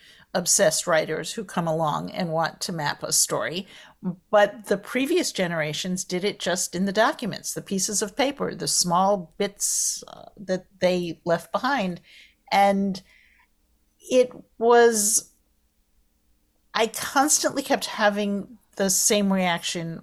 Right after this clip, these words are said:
which was I would find a something, a newspaper article, a birth certificate, a, you know, something that told me a story, and I would say, "Oh my God, they were real."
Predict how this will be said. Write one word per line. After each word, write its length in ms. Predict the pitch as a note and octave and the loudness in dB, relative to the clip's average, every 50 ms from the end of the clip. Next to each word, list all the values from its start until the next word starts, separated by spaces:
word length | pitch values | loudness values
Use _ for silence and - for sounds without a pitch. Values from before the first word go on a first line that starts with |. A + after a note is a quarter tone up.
| _ | _
which 280 | - F3 F3 E3+ - - | -6 -4 -4 -4 -6 -6
was 520 | F3+ F3 E3+ F3 F3 E3+ E3+ E3+ E3 E3 - | -4 0 2 4 6 6 6 4 4 0 -2
I 140 | - E3+ F3 | -2 -2 -4
would 220 | F3 E3+ F3 E3 - | -2 -4 -6 -6 -8
find 600 | - - - G3+ G3 G#3 G#3+ A3+ A3+ G#3+ G3 - | -8 -2 2 2 4 4 4 2 2 0 -2 -2
a 140 | - F#3 F3 | -2 -2 -2
something, 560 | F3 - - - F#3 F3+ F#3 - - D3 C#3+ | 0 0 0 0 -2 -2 -4 -6 -8 -8 -6
a 120 | D3+ E3 F3 | -4 -2 0
newspaper 540 | F#3 G3+ G3+ G3 - - G3 E3+ D#3 - D#3+ | 2 2 2 0 -2 -2 -2 -4 -2 -2 -4
article, 540 | C#3+ C#3 C#3 C#3+ D3 C#3+ - - D3+ C#3+ | -4 -4 -4 -6 -8 -12 -8 -4 -2 0
a 100 | D3 E3 | 0 -2
birth 340 | E3+ E3 - F3 F3 F3+ - | -2 -2 -2 -2 -2 -2 -4
certificate, 960 | - - - F3+ D3+ - - D3+ - D#3+ D3 D3+ - C#3+ D3+ D#3 - - - - - | -4 -4 -4 -4 -6 -8 -10 -10 -8 -8 -10 -8 -6 -6 -6 -6 -6 -8 -8 -6 -4
a, 200 | - E3 D#3+ D#3+ D#3 - - - - - - | -4 -4 -4 -4 -6 -12 -16 -20 -20 -16 -8
you 60 | G3+ | -4
know, 40 | F3 | -2
something 500 | E3+ - - A#3 A#3 A3+ - B3+ A3 G3 | 0 2 2 2 2 0 0 -2 -2 0
that 180 | F3+ F3 F3 - | -2 -2 -4 -6
told 420 | - - F#3+ F#3+ F#3+ G3 F#3 - | -10 -4 -2 -2 -2 -2 -4 -4
me 420 | F#3 F#3 E3+ E3 D#3+ F3 F3+ F3+ - - | -6 -4 -4 -4 -8 -10 -12 -14 -16 -12
a 120 | - - - | -6 -2 0
story, 640 | - - - - F#3+ F#3 F3 D#3+ D#3 D3 D3 E3 - - - - - - _ - | 0 0 0 2 4 4 4 4 2 0 -2 -6 -8 -14 -20 -20 -20 -14 _ -4
and 140 | F#3 F3+ - - | -4 -2 -2 0
I 120 | F#3 F#3 | 0 0
would 140 | F3+ F#3 - | 0 0 -2
say, 100 | - - - | -2 -4 -2
"Oh 80 | G3+ | -2
my 160 | G3+ A3+ A#3 | 0 0 0
God, 260 | A3 - D#3+ D#3+ E3 - | 0 0 0 0 0 -2
they 100 | E3+ E3 | -4 -2
were 180 | E3+ F3 E3+ | -2 -4 -6
real." 640 | D#3 D3+ D#3 D#3 F3+ F#3 F#3 D#3 - - - - - | -6 -6 -10 -8 -6 -4 -2 -2 -2 -2 -4 -8 -12